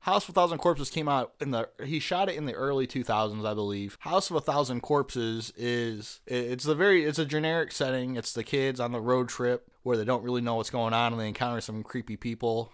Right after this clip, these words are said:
And then it just starts to get worse and worse and worse and worse and worse,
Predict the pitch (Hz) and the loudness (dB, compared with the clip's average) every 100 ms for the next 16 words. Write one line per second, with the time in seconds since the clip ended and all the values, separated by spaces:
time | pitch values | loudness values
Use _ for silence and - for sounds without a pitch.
0 | - - 123 135 139 139 - 135 - - | -18 -8 0 2 2 0 0 0 -2 -6
1 | 120 120 - 123 131 131 - - - - | -6 -6 -2 2 4 2 -4 -8 -10 -8
2 | 120 110 107 127 123 - - - 113 110 | -6 -4 0 0 0 -4 -10 -10 -6 0
3 | 123 123 - - 117 113 107 117 120 113 | 0 0 -6 -12 -12 -10 -4 -2 -2 -4
4 | - - 107 107 135 123 117 - - | -12 -10 -8 -2 0 0 -2 -8 -14